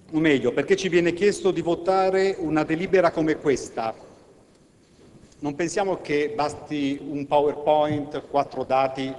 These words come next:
pur ammettendo la difficoltà che ci è voluta per ricostruirli, per portare avanti un cambiamento epocale di questo tipo. Ci vuole soprattutto un cambiamento di carattere culturale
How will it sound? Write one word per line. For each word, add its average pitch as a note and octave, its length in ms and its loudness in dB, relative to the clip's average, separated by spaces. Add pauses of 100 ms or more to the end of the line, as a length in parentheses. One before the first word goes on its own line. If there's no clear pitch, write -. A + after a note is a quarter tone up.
(440)
pur C#3+ 380 0
ammettendo B2 480 -4
la C3 80 0
difficoltà B2 440 -4
che C3+ 120 -2
ci - 80 -8
è B2 40 -6
voluta B2 240 -4
per C#3 120 -8
ricostruirli, C3+ 680 -2 (600)
per C#3+ 260 4
portare D3 1000 2
avanti C#3+ 680 2
un D3+ 220 -2
cambiamento C#3+ 1000 0
epocale C3 1040 0
di A#2+ 80 -10
questo - 320 -6
tipo. G#2 420 -6 (460)
Ci - 180 -6
vuole D#3 260 6
soprattutto E3 560 -4
un D3+ 160 -4
cambiamento D3 720 -2
di C3+ 140 -6
carattere C#3 600 2 (160)
culturale B2+ 1080 0